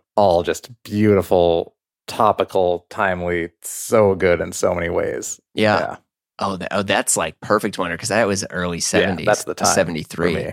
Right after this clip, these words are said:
Speaker 1: yeah.
Speaker 2: Yeah. Oh, yeah, 'cause it was right after Talking Book. Oh, yeah. Living for the City is
Speaker 1: Oh,
Speaker 2: on
Speaker 1: God,
Speaker 2: there.
Speaker 1: that song, yeah.
Speaker 2: Don't You Worry About a Thing. Yeah, man, those are
Speaker 1: <laughs> Yeah,
Speaker 2: bangers.
Speaker 1: Don't You Worry About a Thing might be my favorite song,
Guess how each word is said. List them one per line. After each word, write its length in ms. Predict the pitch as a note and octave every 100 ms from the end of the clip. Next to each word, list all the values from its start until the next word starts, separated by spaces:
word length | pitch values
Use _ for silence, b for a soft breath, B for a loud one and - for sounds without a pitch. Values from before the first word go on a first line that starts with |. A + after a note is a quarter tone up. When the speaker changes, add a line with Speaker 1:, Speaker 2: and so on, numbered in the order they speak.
| -
Speaker 1:
yeah. 260 | F#2 - - _
Speaker 2:
Yeah. 540 | - F2+ F#2+ F#2 D2 - _ -
Oh, 80 | G2+
yeah, 100 | G2+
'cause 140 | F#2+
it 40 | F#2
was 100 | G2
right 140 | G2
after 180 | G#2+ C3
Talking 400 | A#2+ A2 F2 F#2+
Book. 320 | F2 F2 - _ _ -
Oh, 200 | G2 F2+
yeah. 380 | D2 D#2 D2 B1+ _
Living 220 | A2 A#2
for 160 | A2+ B2
the 80 | A2
City 380 | - A#2 A2 A#2
is 160 | A#2+
Speaker 1:
Oh, 40 | A#2+
Speaker 2:
on 60 |
Speaker 1:
God, 80 | A#2+
Speaker 2:
there. 220 | A#2+ B2
Speaker 1:
that 100 | B2
song, 260 | - A2 A2 -
yeah. 140 | - -
Speaker 2:
Don't 220 | B2 A#2
You 80 | A#2+
Worry 140 | A#2+
About 200 | A#2 A2+
a 60 | A2
Thing. 280 | B2 A2+ -
Yeah, 180 | B2 C3
man, 140 | B2
those 260 | A2 D#3+ D3+
are 40 | G2
Speaker 1:
<laughs> 100 | G2
Yeah, 80 | A2 -
Speaker 2:
bangers. 480 | C3 C#3+ C#3+ A#2 F#2
Speaker 1:
Don't 120 | D#3
You 60 | G3+
Worry 140 | G#3+
About 160 | F3+ D3
a 40 | B2+
Thing 200 | B2+ A2+
might 320 | A2+ A#2+ E2
be 140 | A2
my 160 | G2+ F#2
favorite 340 | G#2 F#2 E2+
song, 380 | - F2+ E2 E2